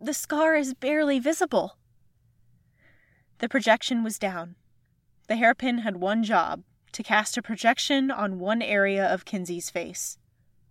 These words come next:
Her hand moved up to her cheekbone and found the groove. It was about an inch long. "I wouldn't have noticed if you hadn't shown me," Victoria said.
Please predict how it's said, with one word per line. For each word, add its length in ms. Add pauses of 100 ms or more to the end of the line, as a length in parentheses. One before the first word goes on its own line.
(680)
Her 140
hand 380
moved 300
up 160
to 100
her 120
cheekbone 680
and 400
found 340
the 60
groove. 560 (840)
It 120
was 140
about 280
an 100
inch 280
long. 400 (2000)
"I 140
wouldn't 300
have 140
noticed 440
if 100
you 120
hadn't 300
shown 380
me," 220 (800)
Victoria 560
said. 380